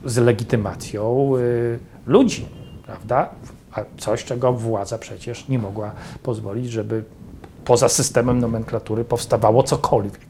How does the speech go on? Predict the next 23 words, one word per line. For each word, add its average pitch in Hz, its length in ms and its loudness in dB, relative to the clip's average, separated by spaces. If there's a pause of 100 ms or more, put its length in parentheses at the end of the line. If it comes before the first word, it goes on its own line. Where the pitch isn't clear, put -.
(580)
Więc 123 140 0
kolejki 143 340 4
były 151 180 4
niebezpieczne 139 560 0
z - 60 -6
tego 101 220 -6
powodu. - 380 -8
A - 60 -12
po 104 140 -8
drugie, 143 340 4
kolejki 104 360 -4
były 101 200 -4 (120)
bardzo, 123 400 4
bardzo 98 340 -8
niebezpieczne, 104 760 -8 (240)
bo 120 100 2
w - 80 -10
kolejkach 107 520 -6 (240)
bardzo 113 440 -2
szerzyła 107 400 -10
się - 160 -12 (100)
antypaństwowa 110 640 -10
propaganda. 135 540 -6